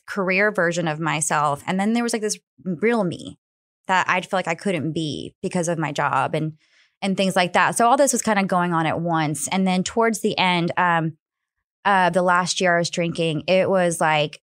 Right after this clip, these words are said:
the anger came out. And that was, like, being so angry at the fact that I was right. Well, I, okay. So towards the end, I remember, like, closing my eyes and going back to that day. And I,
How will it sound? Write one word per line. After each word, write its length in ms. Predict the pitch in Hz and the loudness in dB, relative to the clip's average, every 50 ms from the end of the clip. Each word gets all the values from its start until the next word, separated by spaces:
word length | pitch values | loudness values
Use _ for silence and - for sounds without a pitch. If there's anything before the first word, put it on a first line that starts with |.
| _ - | _ -6
the 180 | 175 190 - - | -4 -4 -2 -2
anger 640 | 170 156 170 165 - 143 139 135 139 127 156 156 - _ _ _ _ _ | -2 -2 0 0 0 2 2 2 2 0 -2 -4 -10 _ _ _ _ _
came 240 | - - 185 170 165 | -6 -4 -2 0 0
out. 280 | 143 - - - - - _ | 0 0 0 -2 -2 -4 _
And 200 | - 190 185 185 | -2 0 2 2
that 220 | 180 175 170 160 170 | 4 4 4 2 2
was, 280 | 180 175 170 170 165 - | 2 2 2 0 0 0
like, 360 | 160 160 156 147 143 - - _ _ _ _ _ _ _ _ _ _ _ - | 2 2 2 0 -2 -4 -8 _ _ _ _ _ _ _ _ _ _ _ -2
being 160 | 196 185 175 | 0 0 0
so 300 | - - - 226 202 202 | 0 2 2 2 2 4
angry 500 | - 196 196 208 202 190 190 180 170 160 | 2 2 2 2 2 2 0 2 2 0
at 160 | 139 - - _ _ _ _ _ _ - | 0 -2 -6 _ _ _ _ _ _ -6
the 80 | 190 | -4
fact 240 | 185 - 156 156 - | -2 -2 -2 -4 -4
that 80 | 170 151 | -4 -4
I 100 | 135 131 | -2 -2
was 220 | 135 139 147 - - | -2 -4 -4 -4 -4
right. 200 | 170 151 143 - _ | -4 -4 -4 -4 _
Well, 200 | - 196 175 160 - - _ _ _ _ _ _ _ _ _ _ _ _ - | 0 0 0 0 -2 -8 _ _ _ _ _ _ _ _ _ _ _ _ 0
I, 280 | 190 196 208 214 - 185 | 2 4 4 4 2 0
okay. 200 | - 196 - 160 | 0 0 -2 0
So 120 | - 202 | -2 -2
towards 320 | 190 - - 269 277 254 | -2 0 2 2 2 2
the 160 | 214 233 - - | 0 0 0 2
end, 420 | 185 180 160 151 143 160 156 - - _ _ _ _ _ _ _ _ _ _ _ _ _ _ _ - | 2 2 2 2 0 0 -2 -4 -8 _ _ _ _ _ _ _ _ _ _ _ _ _ _ _ 0
I 100 | 190 190 | 2 2
remember, 540 | 190 196 202 202 208 214 208 214 214 214 208 | 4 4 4 4 4 4 4 4 4 4 4
like, 200 | 202 180 175 - | 4 2 0 0
closing 340 | - - 202 190 196 190 190 | 0 0 0 2 2 2 2
my 300 | 190 180 160 160 165 160 | 2 0 2 0 0 0
eyes 140 | 170 165 - | 0 0 -2
and 120 | 165 170 | -2 -2
going 260 | 170 170 160 160 160 151 | 0 -2 -2 -2 -4 -2
back 280 | - - - - - _ _ _ | -2 -2 -2 -2 -4 _ _ _
to 100 | - 185 | -8 -6
that 220 | - - - 127 147 | -4 -4 -4 -6 -6
day. 380 | - - 139 139 139 147 156 - | -6 -6 -6 -8 -8 -10 -6 -2
And 120 | - 214 208 | 0 2 4
I, 200 | 208 208 - | 4 4 2